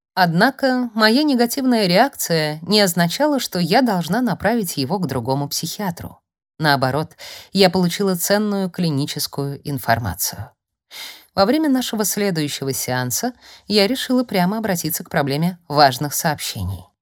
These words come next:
Начался разговор о его потребностях. Зак рассказал, что расстался с девушкой, потому что не чувствовал себя полностью любимым. Что бы она ни делала, чтобы выразить свою любовь,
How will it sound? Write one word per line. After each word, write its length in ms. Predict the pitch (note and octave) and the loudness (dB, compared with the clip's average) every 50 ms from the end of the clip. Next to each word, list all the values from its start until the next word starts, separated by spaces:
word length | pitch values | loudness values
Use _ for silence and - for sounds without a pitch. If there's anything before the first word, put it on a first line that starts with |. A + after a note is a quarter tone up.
| _ _ _ _ _ _ _ _ _ _ - | _ _ _ _ _ _ _ _ _ _ -2
Начался 600 | F#3+ F3+ E3+ - E3 D3 C3 - - - G#3+ B3+ | 0 0 0 0 0 0 0 0 0 0 0 0
разговор 460 | C4 A#3+ G3+ F#3 F3 E3 F#3+ G3+ - - | 0 -2 0 0 0 0 0 -2 -4 -4
о 100 | - F3 | -2 -2
его 280 | E3 D#3+ C#3 C3 C#3+ C#3 | 0 0 0 -2 -2 -2
потребностях. 880 | - C3 - - B2 A#2+ A#2+ C3 B2 A2+ - - A#2+ G#2+ - - _ _ _ _ - - - - - - _ | -4 -6 -6 -4 -4 -2 -2 -2 -4 -6 -6 -8 -8 -10 -12 -16 _ _ _ _ -20 -20 -18 -20 -20 -14 _
Зак 300 | - E3+ F#3+ F#3+ F3 F3 | 0 4 4 4 4 4
рассказал, 460 | G3 F3+ - - F3 D#3+ D#3 E3+ F3 F3 | 0 -2 2 2 2 2 4 2 0 0
что 140 | - - | 0 -2
расстался 460 | D#3+ C#3+ B2+ - D3 C#3+ C3+ - F3 F3 | -2 -2 -2 0 0 0 0 0 -2 -2
с 60 | D#3+ | -2
девушкой, 580 | D3 D3+ C#3 C3+ D3 - - - - D#3+ D#3 | 0 0 0 0 -2 -6 -8 -8 -6 -6 -6
потому 320 | - - E3 E3 E3 D#3+ D#3+ | -6 -4 0 0 2 2 0
что 160 | - - F3 | -2 -2 -2
не 160 | D#3 D3 C#3 | -2 -2 -2
чувствовал 460 | - - D3+ - - - F3 E3+ F3 | -2 -4 -6 -6 -4 -4 -2 -2 -2
себя 360 | E3+ - - F3 F3 E3+ E3+ - | -2 -2 -2 -2 -2 -2 -4 -2
полностью 520 | - D3 C#3+ C#3+ C#3 C3+ - - - E3 D#3+ | 0 0 0 0 0 -2 -4 -4 -4 -2 -2
любимым. 540 | D#3 D#3+ C3+ A#2+ B2 B2+ C3 C3 C#3+ C#3+ - _ _ _ _ _ _ _ - | -2 -2 -4 -2 -2 -2 -2 -4 -6 -10 -14 _ _ _ _ _ _ _ -12
Что 260 | - - - F#3+ G3 | -10 -4 0 0 2
бы 160 | F#3+ G3 F#3+ - - | 2 2 0 0 2
она 300 | F3+ F3 F3 F3 F#3 F#3+ | 2 2 4 2 2 2
ни 200 | F3 D#3+ D#3+ D3 | 2 0 0 0
делала, 560 | B2+ B2 D3 F3 F#3 F3+ E3+ D#3+ D3+ D3 C#3 | 0 0 2 2 2 2 0 0 -2 -2 -4
чтобы 320 | - - - C#3+ C3+ D3 | -4 -4 -4 -2 -2 -2
выразить 440 | C3 C#3+ F3 F#3 E3 C#3+ D3 C3 - | -2 -2 -2 -2 -2 -2 -4 -6 -6
свою 320 | - - C#3+ C#3+ D#3+ E3+ | -4 -2 0 0 0 0
любовь, 360 | E3 C3 A#2 C3 D#3+ F#3 - | -2 -2 -2 -2 -2 -4 -4